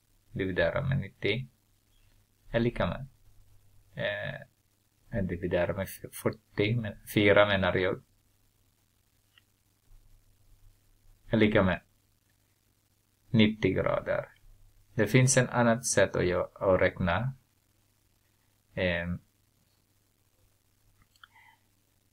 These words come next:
här har jag räknat på det här sättet innan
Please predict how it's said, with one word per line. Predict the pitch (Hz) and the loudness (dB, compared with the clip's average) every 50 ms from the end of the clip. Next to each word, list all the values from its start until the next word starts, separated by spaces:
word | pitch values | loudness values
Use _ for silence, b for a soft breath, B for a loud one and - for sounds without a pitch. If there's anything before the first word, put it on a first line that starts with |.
| _ _ _ _ | _ _ _ _
här | - 110 101 98 95 101 | 0 4 6 6 6 6
har | 107 104 | 6 6
jag | 101 98 95 92 90 90 90 92 92 95 | 6 6 6 6 4 2 0 0 2 2
räknat | 95 - - 95 - - | 2 2 2 -2 -4 -2
på | - 101 | -2 0
det | 101 101 | 2 4
här | 110 120 117 | 4 4 4
sättet | 117 - - 110 104 - 101 107 113 - - | 4 4 4 4 6 6 6 6 6 4 0
innan | 110 110 98 92 87 87 98 117 135 135 | -2 0 2 2 2 2 4 4 4 4